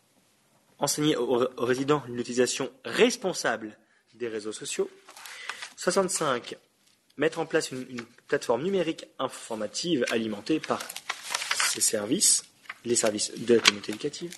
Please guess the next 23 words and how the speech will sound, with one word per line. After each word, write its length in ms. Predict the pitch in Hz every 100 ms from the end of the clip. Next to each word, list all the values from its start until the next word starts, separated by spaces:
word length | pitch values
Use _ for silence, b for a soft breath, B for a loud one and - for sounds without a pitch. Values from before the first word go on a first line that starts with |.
| B B B B B B B B
Soixante-six, 720 | - 208 208 190 - 170 -
mettre 220 | 151 151 156
en 40 |
place 160 | 160 143
des 100 | 147
forums 240 | 151 156
de 80 | 151
discussion 440 | 175 - 175 196
et 20 |
d'échange 400 | 170 160 170 160
pour 140 | - 143
les 80 | 135
résidents 280 | 135 131
supervisés 600 | 135 160 165 151 147 156
et 40 | 131
encadrés 380 | 131 135 127 135
par 160 | 117
les 100 | 113
résidents. 360 | 110 120 139 214 - B B B -
Soixante-sept, 960 | - - - - 180 180 160 151 -
les 60 | 120
communautés 320 | 131 127 135
éducatives 500 | 127 135 131 175